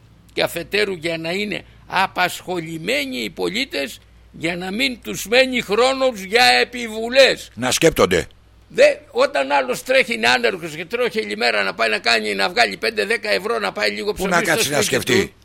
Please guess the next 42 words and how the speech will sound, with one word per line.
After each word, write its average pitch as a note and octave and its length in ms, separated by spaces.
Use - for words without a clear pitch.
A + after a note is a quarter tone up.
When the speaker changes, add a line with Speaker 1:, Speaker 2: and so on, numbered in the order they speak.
Speaker 1:
τι D#4 160
θα C#4+ 200
σκεφτεί G#3 460
τώρα A3+ 260
και F#3+ 160
τι A#3 180
θα F3+ 140
κάνει; A#2+ 340
Speaker 2:
Και C#3+ 140
θα E3 140
έρθει E3+ 180
και D#3+ 120
θα C3+ 200
πει E3 100
κατ' C3+ 220
επέκταση, D3 560
Τι D#3+ 120
μας F3 220
λες, E3 140
ρε D3 100
διαμαντάρα, A#2+ 680
τώρα G2 300
και F#2 140
η F2+ 60
Καρποδίνη E2 440
Speaker 1:
Καμιά C4 220
Speaker 2:
και C4+ 60
Speaker 1:
μικροκομπίνα B3+ 720
μπορεί B3+ 240
να C4 140
την A3+ 160
κάνει B3+ 280
για A#3+ 160
να A#3+ 60
Speaker 2:
Μπράβο. A#3 140
Speaker 1:
οικονομήσει A3+ 480
τίποτα. E3 220
Speaker 2:
Έτσι, G2+ 260
μπράβο. F2+ 240
Αυτό. G2 480
Speaker 1:
Και F#3 120
συνεχίζει. G3 800